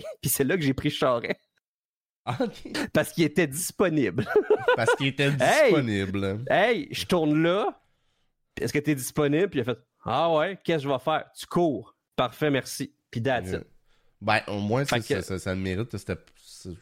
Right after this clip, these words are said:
Speaker 2: c'est, c'est courir, c'est, c'est
Speaker 1: Oui, c'est ça, tu sais.
Speaker 2: pas
Speaker 1: Puis
Speaker 2: trop.
Speaker 1: c'est parce que, mettons qu'on y va plus, euh, tu sais, j-, j'aurais pu trouver d'autres comédiens.
Speaker 2: Ouais.
Speaker 1: Mais là, vu que c'est un film où ce que pas p-, beaucoup de personnes parlent, il y a des comédiens qui veulent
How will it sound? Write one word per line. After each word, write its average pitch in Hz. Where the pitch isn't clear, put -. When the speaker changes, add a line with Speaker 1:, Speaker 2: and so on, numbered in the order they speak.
Speaker 2:
c'est, 90
c'est -
courir, 101
c'est, -
c'est -
Speaker 1:
Oui, 170
c'est 123
ça, 151
tu -
sais. 151
Speaker 2:
pas 110
Speaker 1:
Puis 104
Speaker 2:
trop. -
Speaker 1:
c'est -
parce -
que, 165
mettons 190
qu'on 147
y 131
va 147
plus, 160
euh, 113
tu -
sais, -
j-, 120
j'aurais 131
pu 220
trouver 147
d'autres 147
comédiens. 127
Speaker 2:
Ouais. 95
Speaker 1:
Mais 120
là, 170
vu 117
que -
c'est -
un 143
film 180
où 147
ce -
que 127
pas 165
p-, -
beaucoup 123
de -
personnes 113
parlent, 175
il 117
y -
a 110
des 113
comédiens 143
qui 135
veulent 110